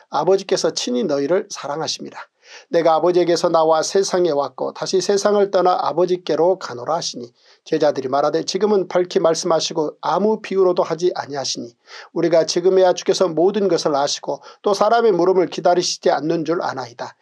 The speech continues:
이로써 하나님께로부터 나오심을 우리가 믿사옵나이다. 예수께서 대답하시되 이제는 너희가 믿느냐? 보라 너희가 다 각각 제 곳으로 흩어지고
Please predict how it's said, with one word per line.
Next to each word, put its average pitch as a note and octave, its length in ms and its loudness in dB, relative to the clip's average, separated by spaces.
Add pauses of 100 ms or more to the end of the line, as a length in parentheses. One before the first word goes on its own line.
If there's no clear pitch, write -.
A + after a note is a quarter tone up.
(140)
이로써 E3 360 2
하나님께로부터 G3 800 2
나오심을 D#3+ 540 2
우리가 D#3 460 0
믿사옵나이다. C#3+ 800 -8 (320)
예수께서 E3 440 0
대답하시되 D#3+ 720 0 (240)
이제는 F#3+ 440 2
너희가 E3+ 340 4
믿느냐? C#3+ 500 -4
보라 D#3+ 220 4
너희가 E3 340 4
다 F3 160 0
각각 F3+ 340 0
제 F3+ 120 2
곳으로 G3 440 4
흩어지고 D#3 720 -6